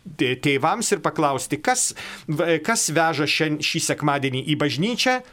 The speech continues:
jūs ar mes. Reiškia, prisidėti prie tė-, prisidėti prie šeimos krikščioniško ugdymo.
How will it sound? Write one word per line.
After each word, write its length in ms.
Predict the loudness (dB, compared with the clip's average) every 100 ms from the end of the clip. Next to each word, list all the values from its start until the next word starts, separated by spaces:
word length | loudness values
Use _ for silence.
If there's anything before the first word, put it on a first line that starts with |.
| -2
jūs 440 | 0 2 2 0
ar 220 | 2 0 2
mes. 400 | 0 -2 -6 -10 -10
Reiškia, 380 | 0 0 2 0
prisidėti 840 | 0 0 0 0 0 0 -2 -4 -4 -14
prie 340 | _ 0 0 0 -6
tė-, 280 | -2 0 0 -4 -14 -16 -4
prisidėti 640 | 0 0 0 0 0 0
prie 240 | 2 2
šeimos 880 | 2 0 0 0 0 0 2 0 -2 -6 -10
krikščioniško 960 | -2 -2 0 0 2 2 -2 -2 0 0 0
ugdymo. 640 | -2 -2 -2 -2 -4 -6